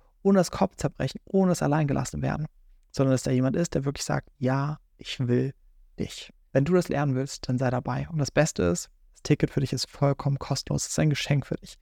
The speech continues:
Deswegen nutze diese Chance und diese Möglichkeit und melde dich gerne direkt kostenlos an. Du findest alle Infos hier unter diesem Video. Und dann sehen wir uns live online am vierzehnten April.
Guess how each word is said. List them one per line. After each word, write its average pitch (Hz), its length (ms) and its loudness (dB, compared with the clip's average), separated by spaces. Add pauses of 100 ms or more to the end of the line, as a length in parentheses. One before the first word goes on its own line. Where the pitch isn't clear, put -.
(240)
Deswegen 143 200 2
nutze 185 260 4
diese 156 180 0
Chance 156 480 0
und 143 80 0
diese 127 140 -2
Möglichkeit 151 540 -2 (800)
und 127 80 2
melde 127 260 6
dich 117 160 -4
gerne 123 260 0
direkt 131 380 -2 (200)
kostenlos - 500 -4
an. 131 140 0
Du 127 60 0
findest - 340 0
alle 170 220 2
Infos - 360 -2
hier 135 320 0
unter 139 240 -4
diesem 123 240 -2
Video. 123 280 -6 (380)
Und 147 120 4
dann 165 140 6
sehen 156 120 2
wir 151 60 2
uns 143 160 2
live 147 380 2
online 147 500 0
am 123 160 -6 (120)
vierzehnten 160 400 -2
April. - 420 -6